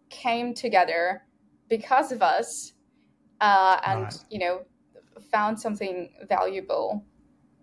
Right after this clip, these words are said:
Speaker 2: Wonderful. Yeah, I love hearing these stories 'cause it only takes, yeah, one person to lead it or,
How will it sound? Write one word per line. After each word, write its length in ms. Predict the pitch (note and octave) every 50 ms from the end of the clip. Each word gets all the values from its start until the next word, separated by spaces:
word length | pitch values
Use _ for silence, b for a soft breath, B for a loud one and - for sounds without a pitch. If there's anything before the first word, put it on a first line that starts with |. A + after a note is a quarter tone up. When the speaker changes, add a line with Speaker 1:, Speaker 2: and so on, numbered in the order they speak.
| _ _ _ _ _ _ _ _ _ _ _ _ _
Speaker 2:
Wonderful. 500 | - C3+ D3 D#3+ E3+ D#3+ - - C3+ C#3
Yeah, 160 | C#3 C3+ C#3 C#3
I 80 | C3
love 260 | C3 C#3 C#3 C#3+ D3
hearing 200 | D3 D#3 D#3 D3
these 140 | C#3 B2+ A#2
stories 300 | - - B2+ A#2 A2+ A2+
'cause 140 | - - A#2+
it 140 | A#2 A#2+ E3
only 200 | D#3 D#3 F3+ F#3
takes, 320 | F#3 - D#3+ D3 D3+ -
yeah, 140 | D3+ E3 D3+
one 300 | A#2 A2 B2 C3 C3+ C3
person 360 | - C#3+ C3 B2+ A#2+ - C3 A#2+
to 100 | C3 B2
lead 240 | A#2+ B2 B2+ C3
it 180 | B2+ B2+ B2 -
or, 260 | A#2+ A#2 A2+ A2+ A2+